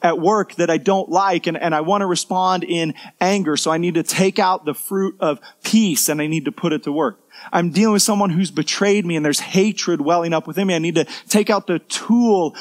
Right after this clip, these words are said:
of love and put it to work." But that's not what Paul says. Paul says the fruit of the Spirit is what the Spirit does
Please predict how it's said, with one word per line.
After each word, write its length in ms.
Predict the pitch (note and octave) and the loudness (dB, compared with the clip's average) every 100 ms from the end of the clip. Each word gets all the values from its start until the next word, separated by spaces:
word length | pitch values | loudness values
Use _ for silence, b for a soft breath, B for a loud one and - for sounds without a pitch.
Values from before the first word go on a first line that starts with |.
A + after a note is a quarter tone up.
| B | B
of 160 | F#3+ C#3+ | -2 0
love 460 | F3 G#3+ G3+ D#3 | 0 2 2 0
and 120 | C#3+ D3 | -4 -6
put 160 | F#3 | -4
it 120 | E3 | -4
to 100 | - | -6
work." 340 | D#3 G3+ C#3 - B B - | -4 -2 -4 -8 B B -6
But 120 | F3+ | -2
that's 240 | G3 F#3+ | 0 0
not 220 | F#3+ F#3 | 0 0
what 140 | F#3+ - | -2 -4
Paul 240 | F3 D3+ | -2 -2
says. 320 | - D#3 B2+ | 0 -2 -2
Paul 340 | - - D#3+ F3+ | -6 -2 0 0
says 320 | - D#3 B2 | 0 -2 -2
the 100 | B2+ | -6
fruit 320 | - D#3 F#3+ | -6 -2 0
of 60 | G3+ | 2
the 80 | G#3 | 0
Spirit 460 | - D#3+ D3 C3+ | 0 0 0 -2
is 100 | C3+ | -4
what 220 | C3+ C#3+ | -4 -4
the 80 | C#3+ | -4
Spirit 580 | - - D#3 E3 D#3 - | -6 -4 -2 0 -2 0
does 460 | C#3+ C3+ C3+ B2+ | 0 2 0 -2